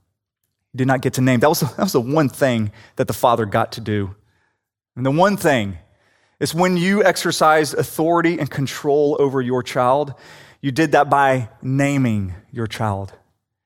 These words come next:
And God says, "You will not name this child because he's not yours." Instead, you're gonna submit to this child. You know, one of the things that, uh,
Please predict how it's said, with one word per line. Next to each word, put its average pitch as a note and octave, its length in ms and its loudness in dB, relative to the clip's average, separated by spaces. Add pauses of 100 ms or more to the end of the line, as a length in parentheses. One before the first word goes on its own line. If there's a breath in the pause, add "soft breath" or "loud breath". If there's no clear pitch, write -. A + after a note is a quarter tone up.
(600)
And A#2 100 -4
God C#3 140 6
says, B2 240 -2
"You D3 80 2
will C#3 100 2
not A#2+ 180 4
name A#2+ 300 2
this G#2 180 0
child G2 360 -2 (1120)
because C#3 240 -2
he's A#2+ 160 0
not A2 240 2
yours." A2 560 -6 (1900 soft breath)
Instead, F3+ 340 2
you're E3 80 0
gonna D3+ 180 0
submit D#3 640 0
to - 140 -12
this G#2+ 180 -8
child. F2+ 380 -8 (1200 loud breath)
You D3+ 80 0
know, D#3+ 80 6
one F3 200 2
of E3 100 4
the C#3+ 80 4
things C#3+ 280 0
that, B2 120 4
uh, A#2+ 240 2